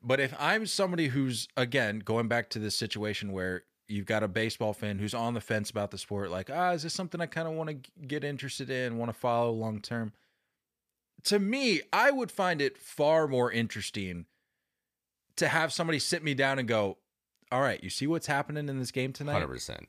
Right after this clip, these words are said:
Speaker 1: Let me tell you about the art of sign stealing
Speaker 2: Mm-hmm.
Speaker 1: legally.
Speaker 2: Mm-hmm.
Speaker 1: Let me tell you about how there's likely code breakers, like, that role assigned to various people in that dugout, and they are
Speaker 2: Yep.
Speaker 1: s-,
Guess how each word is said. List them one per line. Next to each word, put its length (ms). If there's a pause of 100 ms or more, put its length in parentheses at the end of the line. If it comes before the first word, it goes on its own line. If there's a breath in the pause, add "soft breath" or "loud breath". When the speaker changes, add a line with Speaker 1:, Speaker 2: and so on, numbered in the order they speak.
Speaker 1:
Let 360
me 160
tell 400
you 380 (540)
about 380
the 160 (100)
art 440
of 160
sign 380
stealing 480 (120)
Speaker 2:
Mm-hmm. 100
Speaker 1:
legally. 560 (300)
Speaker 2:
Mm-hmm. 140
Speaker 1:
Let 240
me 160
tell 340
you 160
about 320
how 220
there's 340 (260)
likely 760 (240)
code 480
breakers, 760 (1200)
like, 240 (160)
that 260
role 460
assigned 580
to 120
various 400
people 320
in 60
that 200
dugout, 400
and 180
they 120
are 60
Speaker 2:
Yep. 60
Speaker 1:
s-, 220